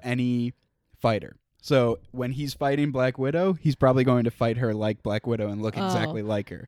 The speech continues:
Speaker 2: Okay.
Speaker 1: If
Speaker 2: I
Speaker 1: he
Speaker 2: was thinking
Speaker 1: fights
Speaker 2: more like he could walk like you, and, like, if you, if he was wearing a mask, you'd be like, "Is that Tommy?" <laughs> You know, like,
Speaker 1: <laughs> "Is that Tommy?"
Speaker 2: "That guy kinda has a Tommy walk."
Speaker 1: He just
Speaker 2: <laughs> I
Speaker 1: could
Speaker 2: didn't realize you meant, like, he could do
Speaker 1: Yeah, he's the
Speaker 2: whatever great move. Like,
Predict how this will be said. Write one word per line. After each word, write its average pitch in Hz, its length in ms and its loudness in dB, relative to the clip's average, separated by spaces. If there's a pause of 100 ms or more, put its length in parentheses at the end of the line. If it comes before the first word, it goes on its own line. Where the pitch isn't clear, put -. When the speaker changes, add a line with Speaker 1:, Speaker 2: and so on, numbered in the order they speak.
(140)
Speaker 2:
Okay. 175 460 -4
Speaker 1:
If 190 60 2
Speaker 2:
I 226 60 4
Speaker 1:
he 262 40 8
Speaker 2:
was 285 140 4
thinking 139 260 6
Speaker 1:
fights 226 40 0
Speaker 2:
more 220 180 4
like 196 180 -2
he 220 120 -6
could 180 160 -4
walk 160 360 -4
like 170 240 -8
you, 160 200 -2
and, 156 120 -6
like, 151 260 -8
if 156 160 -10
you, 170 360 -4
if 170 100 -10
he 196 80 0
was 175 160 -4
wearing 160 420 -6 (400)
a 170 100 -8
mask, 170 320 -6
you'd 175 100 -6
be 170 60 -2
like, 170 160 -4
"Is 170 160 -6
that 320 280 -6 (480)
Tommy?" 247 460 -8 (120)
<laughs> - 140 -8
You 294 140 10
know, 254 160 12
like, 269 300 8
Speaker 1:
<laughs> 349 40 0
"Is - 80 -6
that - 200 -4
Tommy?" - 360 -10 (180)
Speaker 2:
"That 370 300 -8
guy 440 140 -6
kinda 302 200 0
has 269 160 0
a 254 60 -2
Tommy 320 480 -4
walk." 151 340 -8
Speaker 1:
He 170 60 4
just 185 240 0
Speaker 2:
<laughs> - 40 0
I 294 60 6
Speaker 1:
could 294 60 6
Speaker 2:
didn't 277 220 0
realize 226 320 2
you 220 80 0
meant, 208 180 0
like, 170 220 -8
he 226 200 -8
could 180 220 -6
do 170 340 -6
Speaker 1:
Yeah, 160 260 2 (100)
he's - 20 -8
the 185 80 4
Speaker 2:
whatever 180 400 6
great 175 480 -2
move. 165 320 -8
Like, 190 220 -2